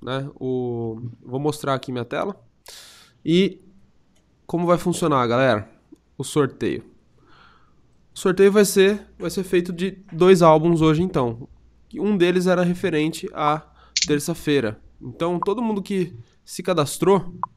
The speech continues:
todo mundo que se cadastrou na live passada, é, já vai tá no sorteio. Eu vou deixar o link aqui nos comentários do, do sorteio de qualquer forma. Se você quiser garantir, é, que você tá cadastrado, vai lá e se cadastra de novo. Beleza?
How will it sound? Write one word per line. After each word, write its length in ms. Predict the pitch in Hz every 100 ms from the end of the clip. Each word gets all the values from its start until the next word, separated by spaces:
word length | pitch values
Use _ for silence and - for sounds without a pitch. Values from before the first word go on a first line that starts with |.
| -
todo 160 | 185
mundo 200 | 220 196
que 80 | 185
se 100 | -
cadastrou 720 | 156 170 180 - 160 175 175 - _
na 200 | - 143
live 240 | 139 131 131
passada, 600 | 180 180 180 180 214 226 _ _ _ _ _ _ -
é, 520 | 151 143 135 127 123
já 220 | 139 165
vai 160 | 160 165
tá 100 | 156
no 80 | 165
sorteio. 540 | 208 190 165 170 214 - _ _ _ -
Eu 160 | 175
vou 260 | 160 185 180
deixar 500 | 165 165 - 156 -
o 120 | 180
link 360 | 180 180 214 180
aqui 140 | -
nos 160 | 185 180
comentários 580 | 170 147 139 139 135 131
do, 360 | 135 127 120
do 100 | 113
sorteio 420 | - 131 123 135
de 80 | 123
qualquer 260 | - 123 151
forma. 340 | - 170 185
Se 120 | -
você 220 | 156 151 165
quiser 260 | 156 143
garantir, 720 | 151 151 180 196 170 180 202 _ _ _ _ -
é, 240 | 143 135
que 100 | 123
você 80 | 156
tá 160 | 147 151
cadastrado, 520 | 151 147 160 170 165
vai 140 | 170
lá 140 | 151 156
e 20 |
se 80 | -
cadastra 460 | 156 147 147 143
de 140 | 139 139
novo. 360 | 139 170 175 - _ _ - _ _ _ - -
Beleza? 480 | 120 131 165 170 175